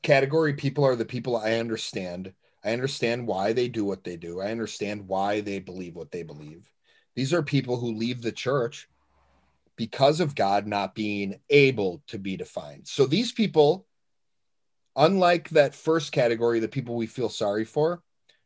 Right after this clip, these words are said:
who are unwilling, these people are unable. They're, they're unable to understand who God is, not unwilling.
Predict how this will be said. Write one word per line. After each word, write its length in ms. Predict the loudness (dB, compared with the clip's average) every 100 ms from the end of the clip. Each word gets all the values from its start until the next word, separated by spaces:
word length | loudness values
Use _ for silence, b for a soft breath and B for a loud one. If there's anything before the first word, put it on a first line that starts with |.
| _
who 120 | 8
are 200 | 8 8 2
unwilling, 720 | 0 0 0 0 -2 -4 -8 b b -2
these 240 | -2 0
people 320 | -2 4 8
are 200 | 8 6
unable. 680 | 2 0 -2 -2 -2 -6 -18 _ _ _ _ _ _ _ 4
They're, 320 | 6 6 2 _ _ _ 0
they're 400 | 8 10 10 4 4
unable 1500 | 4 2 -4 _ _ _ _ -4 4 6 6 6 4 2 -2
to 200 | -6 -4
understand 560 | -4 -6 -8 -8 -8 -6
who 120 | -10
God 360 | -8 -10 -12 -16 -16
is, 180 | -14 -4
not 240 | 0 2
unwilling. 640 | 0 -4 -6 -10 -14 -20